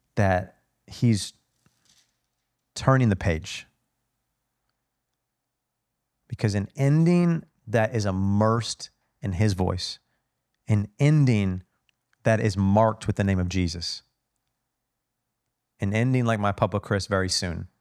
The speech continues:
will experience. It's always a beautiful beginning.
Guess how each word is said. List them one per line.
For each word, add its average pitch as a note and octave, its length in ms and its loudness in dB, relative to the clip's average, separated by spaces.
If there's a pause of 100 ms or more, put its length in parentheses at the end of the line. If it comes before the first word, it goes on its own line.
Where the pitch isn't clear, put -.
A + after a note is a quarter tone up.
(1600)
will G2 140 0
experience. - 500 -8 (2750)
It's G#2 140 -6
always G2 340 0
a F#2+ 40 -2
beautiful F2+ 360 -2
beginning. E2+ 420 -6